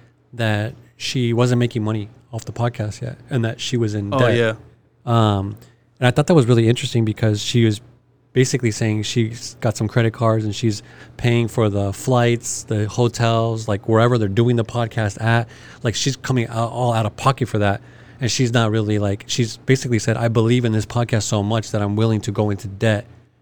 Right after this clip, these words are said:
Speaker 1: but with the idea of it paying me back in the long run."
Speaker 2: Yeah, for
Speaker 1: Obviously
Speaker 2: sure.
Speaker 1: from the YouTube views and all the plays and, you know, obviously you're gonna get sponsors and stuff like that.
Speaker 2: Yeah, at, and then she got a sponsor after that, I've noticed.
Speaker 1: Which, which, uh, which one was it?
Speaker 2: Uh, I think SeatGeek, right?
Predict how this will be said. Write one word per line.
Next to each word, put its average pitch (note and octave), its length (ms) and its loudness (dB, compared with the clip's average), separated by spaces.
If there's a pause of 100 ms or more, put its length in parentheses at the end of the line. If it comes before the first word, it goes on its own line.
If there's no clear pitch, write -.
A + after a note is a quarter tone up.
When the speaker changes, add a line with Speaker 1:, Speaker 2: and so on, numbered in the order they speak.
(480)
Speaker 1:
but A2+ 340 0
with A2+ 280 -2
the G#2+ 260 2
idea G#2+ 460 2
of G2+ 260 0
it A2+ 360 -4
paying A2 280 -2
me G2+ 100 -2
back G2 260 -2 (260)
in A2 60 -6
the G#2 100 0
long G2+ 280 2
run." G#2+ 200 -10 (160)
Speaker 2:
Yeah, A2+ 180 -6
for A#2 100 -8
Speaker 1:
Obviously A#2+ 340 2
Speaker 2:
sure. - 60 -8
Speaker 1:
from A2 100 0
the G2+ 140 0
YouTube G#2 280 0
views G#2 480 0
and G2 100 -2
all G2+ 60 2
the G2 80 2
plays G2 560 -4
and, F#2 180 -6 (420)
you A#2+ 80 -10
know, G2+ 80 -6
obviously G2 260 -6
you're F#2 40 -4
gonna F#2+ 140 -2
get G2 60 -6
sponsors F#2+ 580 -4
and F#2 100 -12
stuff - 220 -12
like A#2 160 -14
that. G#2+ 160 -14
Speaker 2:
Yeah, A2 260 -4
at, A#2+ 140 -6 (220)
and A#2+ 160 -4
then A#2 140 -4
she - 120 -10
got C3 120 -2
a A2+ 60 -6
sponsor B2 400 -8
after A2 240 -8
that, A2 100 -8
I've A2 60 -10
noticed. A#2 380 -8 (640)
Speaker 1:
Which, B2 180 -10
which, B2 200 2
uh, A2+ 200 6
which A2+ 140 4
one C#3+ 80 4
was D3+ 140 4
it? F3+ 140 0 (220)
Speaker 2:
Uh, A#2 260 -8
I - 40 -10
think C#3+ 200 -10
SeatGeek, - 400 -12
right? D#3+ 160 -6